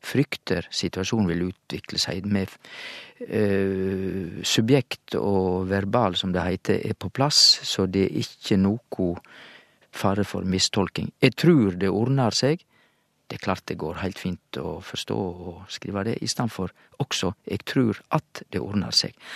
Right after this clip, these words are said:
Han sa han kom. Ja, det er helt korrekt. Han sa at han kom. Det er også helt korrekt. Så at kan altså veldig ofte strykast når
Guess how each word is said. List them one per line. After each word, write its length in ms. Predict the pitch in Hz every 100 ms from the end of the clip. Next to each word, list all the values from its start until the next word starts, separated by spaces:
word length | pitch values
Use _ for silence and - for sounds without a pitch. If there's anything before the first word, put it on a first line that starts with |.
| - -
Han 160 | 110
sa 260 | 107 - 143 120
han 100 | 127
kom. 300 | 165 185 202 _ _ _ _ _ _ -
Ja, 200 | 135 -
det 100 | 151
er 80 | 156 - -
helt 140 | 113 -
korrekt. 420 | 147 165 - -
Han 140 | - 90
sa 240 | - 131 -
at 160 | 139 -
han 140 | 135
kom. 280 | 135 143 160 -
Det 80 | -
er 80 |
også 240 | - - -
helt 200 | - -
korrekt. 400 | - - - - - - - -
Så 280 | - 170 165 _ _ - - - _
at 360 | 175 - _ -
kan 180 | - 131
altså 280 | 120 120 95
veldig 260 | 98 117 -
ofte 340 | 101 - - -
strykast 760 | - 95 98 - - - - - - 98
når 240 | 95 92